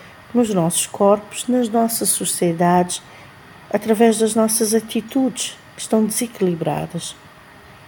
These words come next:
Sinto que cada vez mais o lifestyle, a importância do lifestyle, ah, mais saudável, mais caseiro, começa a, a permear as nossas mentes.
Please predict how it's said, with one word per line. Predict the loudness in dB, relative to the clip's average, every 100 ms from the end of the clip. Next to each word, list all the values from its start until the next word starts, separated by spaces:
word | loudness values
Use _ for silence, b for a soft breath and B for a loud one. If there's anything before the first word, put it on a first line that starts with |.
| -20 -20 -20 -20 -20 -20 -20 -20 -20 -20 -20 -8
Sinto | -2 4 4 4 -2
que | 2
cada | 4 4
vez | 4 2 2
mais | 2 2 2 0 -4 0
o |
lifestyle, | 4 4 2 0 -2 -2 0 2 4 4 2 -2 -10 -20 -20 -20 -20 -20 -2
a | 4
importância | 6 6 2 -2 -2 0 4 4 2 0 2 2 0 -6
do | 2 4
lifestyle, | 6 4 2 -4 2 4 6 4 2 -4 B B B -14 0
ah, | 4 6 4 4
mais | 2 4
saudável, | 6 6 6 4 4 2 2
mais | 2 0 -2
caseiro, | 0 0 2 2 2 4 2 -2 -6 -20 B B B B -18 -4
começa | 2 6 6 4 4
a, | 6 6 4 2 2 4 2 2 -2
a |
permear | -4 0 2 4 4 4
as | 2 0
nossas | -2 0 -2 -2
mentes. | -2 -6 -8 -8 -8 -8